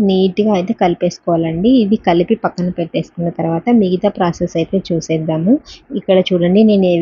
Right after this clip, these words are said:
విధంగా అయితే నేను మీకు ఉండలు లేకుండా చూపిస్తున్నానో, మీరు కూడా అదే విధంగా చేసేసుకోండి. థిక్ మనకి ఈ విధంగా అయితే వచ్చేస్తుంది ఫైనల్‌గా. తర్వాత మనము ఒక వెడల్పాటి ప్యాన్ అయితే తీసుకోవాలండి. ఈ వెడల్పాటి ప్యాన్‌లో మనము టూ కప్స్ మిల్క్ అయితే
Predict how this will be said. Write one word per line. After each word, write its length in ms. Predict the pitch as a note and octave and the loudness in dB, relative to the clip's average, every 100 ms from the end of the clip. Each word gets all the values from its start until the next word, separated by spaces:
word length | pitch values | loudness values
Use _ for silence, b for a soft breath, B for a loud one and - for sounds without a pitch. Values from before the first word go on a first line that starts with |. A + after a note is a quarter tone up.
| F3+ | 2
విధంగా 360 | F3+ F3+ F3 E3 | 2 0 -2 -4
అయితే 160 | E3 G3+ | -2 0
నేను 140 | F#3 F3 | 0 0
మీకు 180 | E3 - E3 | -2 -4 -4
ఉండలు 260 | E3 E3+ F3 E3+ | 0 0 2 0
లేకుండా 320 | E3 F3 F3 F3+ | -2 -4 -2 -2
చూపిస్తున్నానో, 600 | - E3 - - E3 G#3+ G#3 | -2 -4 -4 -6 0 4 4
మీరు 160 | F3 F3 E3 | 4 2 0
కూడా 200 | E3+ A3+ E3 | 0 2 0
అదే 160 | E3 D#3+ | 0 -2
విధంగా 360 | D#3 D#3 E3 B3 - | -2 -2 -2 -2 0
చేసేసుకోండి. 600 | E3+ - D#3 - D3+ D3 F3 - | -4 -2 -10 -6 -6 -6 -8 -4
థిక్ 180 | - - F#3 F#3 | -4 -4 -6 -2
మనకి 240 | F3 E3+ F3+ | -2 -2 0
ఈ 20 | E3+ | 2
విధంగా 280 | D#3+ D#3+ D#3+ D3+ | 2 0 0 -4
అయితే 140 | D3+ A3 | 0 0
వచ్చేస్తుంది 600 | - - - - D3+ D#3+ - D#3 | 0 -6 -8 -8 -8 -8 -6 -2
ఫైనల్‌గా. 500 | D#3 D#3 D3+ D#3 F#3+ _ _ B B B | -2 -2 -2 -6 -10 _ _ B B B
తర్వాత 300 | G#3 F#3+ F3 G3+ | 2 2 2 2
మనము 280 | G3 F#3 G3+ C4+ - | 2 4 4 4 2
ఒక 160 | F#3 F#3+ | 0 2
వెడల్పాటి 580 | F3+ F3 G3+ - F3 F3+ - | 2 2 2 0 -4 -4 -6
ప్యాన్ 240 | E3+ D#3 D#3+ | -6 -4 -4
అయితే 160 | D#3 - | -6 -6
తీసుకోవాలండి. 680 | E3+ - - E3 D#3+ D#3 E3+ A#3+ - G3+ | -8 -8 -6 -4 -2 -2 2 0 2 2
ఈ 20 | G#3+ F#3+ | 4 4
వెడల్పాటి 580 | E3 E3+ F3 F3+ E3+ F#3 - | 2 -2 -2 -4 -4 -6 -6
ప్యాన్‌లో 400 | D#3+ D#3 D#3+ G3 G3+ | -8 -6 -4 0 0
మనము 320 | E3 E3 F#3 C4 - | 0 0 2 2 2
టూ 80 | C4 B3+ B3 - | 4 4 2 -2
కప్స్ 360 | E3+ - - A3+ F3+ - F#3 | -2 -4 0 0 0 -4 -2
మిల్క్ 260 | F#3 - F#3+ | -2 0 -2
అయితే 180 | E3 | 0